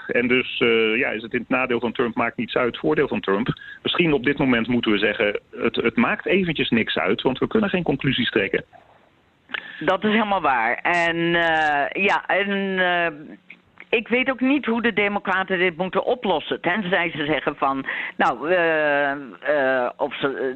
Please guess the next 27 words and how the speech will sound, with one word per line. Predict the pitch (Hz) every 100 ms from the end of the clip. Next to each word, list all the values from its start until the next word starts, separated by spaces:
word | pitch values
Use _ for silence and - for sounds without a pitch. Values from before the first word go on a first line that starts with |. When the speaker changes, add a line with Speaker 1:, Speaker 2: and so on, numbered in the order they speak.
| 131
Speaker 2:
eh, | - - - - - -
of | 143 -
ze | 147
dat | 139 123
informeel | 135 165 - 139 165 196 196
zeggen | 180 156 -
of | 139
wat | 147 147
dan | 156
ook. | 135 135 -
We | 156
maken | 156 170 190 196 170 143 -
iemand | 190 156 131 123
onze | - 170 151 160
woordvoerder. | 143 233 359 - - 139 110 117 92 60 - - - - -
Zodat | - 170 175 175 -
wij, | 170 160 151 147 107 123
zeg | 147 175 170
maar, | 143 131 123 - - -
met | 175
die | 175 156
dagelijkse, | 226 254 311 269 240 - 202 190 185 170 175 -
ehm, | 156 160 151 147 143 139 139 -
televisieoptreden | - 185 170 196 196 160 131 113 131 123 113 117
van | 123 113
Trump, | - 123 107 113
Speaker 1:
Ja. | 90 92